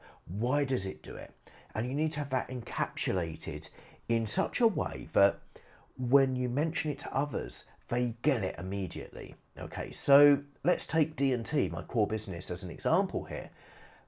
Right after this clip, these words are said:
The vision is adding value, not numbers. Really, really simple, okay?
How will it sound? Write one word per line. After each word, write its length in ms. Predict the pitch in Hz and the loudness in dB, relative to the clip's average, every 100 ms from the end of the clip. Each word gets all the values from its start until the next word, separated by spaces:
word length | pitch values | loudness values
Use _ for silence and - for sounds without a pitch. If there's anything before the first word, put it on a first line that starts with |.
| - | -12
The 220 | 113 131 | -2 2
vision 540 | 127 180 170 107 82 76 - 110 | 4 4 4 0 -2 -10 -8 -4
is 160 | 104 - | -4 2
adding 320 | 123 135 120 | 2 2 -2
value, 460 | 104 117 95 80 76 - 98 | 2 4 4 -2 -8 -10 -2
not 200 | 101 95 | -2 0
numbers. 520 | 90 76 57 - - - _ | -2 -2 -10 -12 -14 -18 _
Really, 400 | 127 123 151 147 | 2 10 12 12
really 240 | 131 123 104 | 10 6 2
simple, 540 | - 80 82 73 - - | -4 -6 -4 -8 -8 -8
okay? 400 | 104 101 151 | 6 10 10